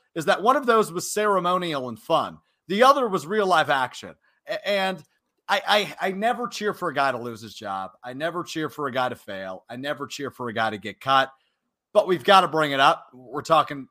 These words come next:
football, Packers football specifically here, Jacob. He gets cut this week, right? Like, that is the worst shank I've ever seen. Like, I, I, it, please, if,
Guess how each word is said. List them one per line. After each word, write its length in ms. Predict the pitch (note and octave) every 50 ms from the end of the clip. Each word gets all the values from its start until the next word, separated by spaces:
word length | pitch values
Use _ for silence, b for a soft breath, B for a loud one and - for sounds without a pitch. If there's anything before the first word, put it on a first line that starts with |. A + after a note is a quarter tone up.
| _
football, 480 | _ - D#3 - - D#3+ D#3+ D#3+ D#3+ D#3 -
Packers 320 | D3+ C#3 B2 - C#3 A#2+
football 380 | - - D3+ - - D3+ C#3+ -
specifically 680 | - - C3+ - - D#3 C#3+ - D3+ - D3+ D#3 C#3+
here, 140 | D3 D3+ D3+
Jacob. 440 | C3+ B2+ D#3 D3 D3 - E3 D3+ - _ _ _ _ _ _
He 100 | - A3+
gets 220 | A#3 A3+ - - -
cut 240 | - D#3+ C#3+ -
this 160 | - G#2 - -
week, 200 | G2 F2 - -
right? 260 | A2+ B2 C#3 C#3+ -
Like, 240 | D3 C#3 B2+ - -
that 200 | F3 E3+ F3+ F#3
is 180 | F#3 E3+ B2 -
the 120 | E3+ E3
worst 340 | B2+ C3 D#3 F3 E3+ - -
shank 320 | - F3 D#3+ D3+ C#3 -
I've 120 | C#3 B2 C3
ever 180 | B2+ A#2+ A#2
seen. 300 | - - - B2+ A2 F2 A2
Like, 180 | D3+ D#3+ D3 D3+
I, 180 | F3 F#3+ F#3+ D#3
I, 180 | E3+ G3 G3 - b b b b b - - F3+ F#3
it, 160 | G3 E3+ D#3
please, 320 | - A#3 D4 C4+ F3+ B2
if, 200 | C3+ E3 G3 F#3+